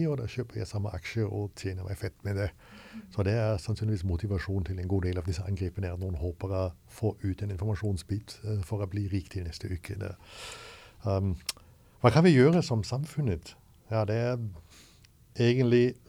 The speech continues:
slikt at vi trenger økt kompetanse. Vi skal bare alle vite hva vi gjør når vi leker med datamaskiner og samler data og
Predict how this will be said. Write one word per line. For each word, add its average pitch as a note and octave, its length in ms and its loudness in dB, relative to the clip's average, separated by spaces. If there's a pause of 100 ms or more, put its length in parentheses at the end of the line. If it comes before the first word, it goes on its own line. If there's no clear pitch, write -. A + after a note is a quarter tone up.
(200)
slikt - 580 -4
at G#2+ 240 0
vi A2 140 2 (160)
trenger F2 420 -2 (160)
økt F#2 160 -10
kompetanse. F#2+ 720 -6 (240)
Vi G2+ 320 -2 (140)
skal G2+ 400 -4
bare G2 320 -2
alle G#2+ 180 -2
vite F2+ 480 -4
hva F2+ 240 -2
vi G2+ 140 0
gjør A2+ 320 0 (840)
når A2 300 4
vi G#2 140 6 (360)
leker F#2+ 400 -2
med F#2+ 160 -4
datamaskiner G2 720 -4
og G2+ 80 -4
samler G2 400 -4
data F2 400 -4
og G2+ 220 0